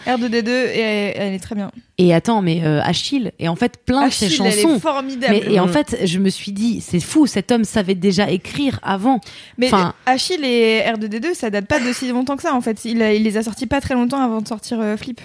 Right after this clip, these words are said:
Speaker 2: Et bah, je crois que je me souviens d'avoir vu deux mille quatorze.
Speaker 1: Ah ouais ?
Speaker 2: Donc, euh, pas très longtemps, mais quand même assez longtemps pour dire qu'il y a déjà quatre ans, le mec écrivait, euh, de ouf.
Speaker 3: Mm, mm.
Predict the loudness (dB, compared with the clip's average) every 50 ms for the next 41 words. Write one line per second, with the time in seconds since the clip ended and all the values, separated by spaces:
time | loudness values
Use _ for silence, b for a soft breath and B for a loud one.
0 | -20 _ _ 0 2 4 4 4 4 2 0 0 0 0 2 2 2 2 2 0
1 | 0 0 0 2 2 2 2 2 0 -2 0 0 2 2 2 0 0 0 2 2
2 | 2 2 2 2 -2 -4 -8 b b b b b -2 2 2 2 2 4 2 2
3 | 2 2 2 0 -2 -2 0 0 2 2 2 2 2 2 2 2 0 2 2 2
4 | 2 2 2 2 0 0 0 0 0 0 0 0 0 0 0 0 0 0 -2 -2
5 | 0 0 0 0 0 0 0 -2 -2 -2 -4 -4 -4 -4 -2 0 2 2 4 4
6 | 2 2 0 -2 -6 -8 -6 -4 0 2 2 4 4 4 6 6 4 4 2 0
7 | -4 -12 _ _ -20 -8 -2 0 2 2 2 2 0 -6 -14 _ B B B B
8 | -8